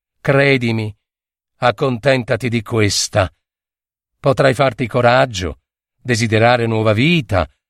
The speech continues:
rincorrere la speranza, come la nave al vento nuovo che scivola gioiosa sull'acqua leggera, sicura di non infrangersi sugli scogli.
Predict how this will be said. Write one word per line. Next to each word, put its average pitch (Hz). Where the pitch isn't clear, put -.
rincorrere 131
la 123
speranza, 123
come 107
la 104
nave 104
al 107
vento 107
nuovo 104
che 113
scivola 110
gioiosa 110
sull'acqua 131
leggera, 123
sicura 202
di 147
non 175
infrangersi 165
sugli 147
scogli. 151